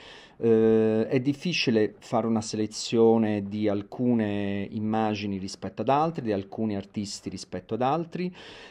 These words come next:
ma è un percorso che possiamo sicuramente affrontare all'interno della fiera è il tema del ritratto. Il tema del ritratto in fotografia è un tema molto vasto, molto ampio, molto ricco.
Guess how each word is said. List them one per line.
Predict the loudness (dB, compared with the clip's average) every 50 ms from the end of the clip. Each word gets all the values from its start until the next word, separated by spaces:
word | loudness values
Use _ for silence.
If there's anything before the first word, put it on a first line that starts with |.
| -18 -8 -2
ma | 0 2 4 4 4 4 4 2 0 0
è | 0 0
un | 2 0 2 2
percorso | 0 0 0 0 4 4 4 4 4 2 -2 -4 -2
che | 0 -2 -2
possiamo | -2 -4 -6 -4 -2 -2 -2 -2
sicuramente | -2 -4 -4 -2 -2 0 0 2 2 0 0 -2 -2 -2 -2 -2 -2 -4
affrontare | -6 -6 -6 -6 -4 0 0 0 0 0 0 0 2 2 4 4 2 2 2 2 0
all'interno | 0 -2 -2 -4 -6 -4 -2 0 0 0 0
della | 0 0 0 -2
fiera | -2 0 2 2 4 4 2 2 0 0
è | 0 2 2 4 2 0 -4 -6
il | -8 -8 -8 -8 -4
tema | -4 -4 -2 -2 -2 0
del | 0 0
ritratto. | -2 -2 -4 -4 -4 -6 -6 _ -14 -14 -12 -12 -14 -20 -20 -20 -20 -20 -20 -10
Il | -8 -8 -4
tema | -2 0 0 2
del | 2 2 0
ritratto | 0 -2 -2 -2 0 0 -2 -4 -4 -4
in | -6
fotografia | -6 -6 -8 -6 -4 -4 -4 -4 -4 -4 -2 -2 0
è | -2
un | -2 -4 -4
tema | -6 -4 -4 -4
molto | -4 -6 -6 -8 -10 _ -8 -8 -6 -6 -6 -2 0
vasto, | 0 2 2 0 -2 -6 -6 -4 -2 -2
molto | -2 -2 -4 -6 -8 -6 -2
ampio, | 0 0 0 0 -2 -6 -4 -2 -2 0
molto | 0 -2 -4 -6 -8 -8 -8 -4 -2
ricco. | -2 -2 -2 -4 -8 -6 0 2 4 4 4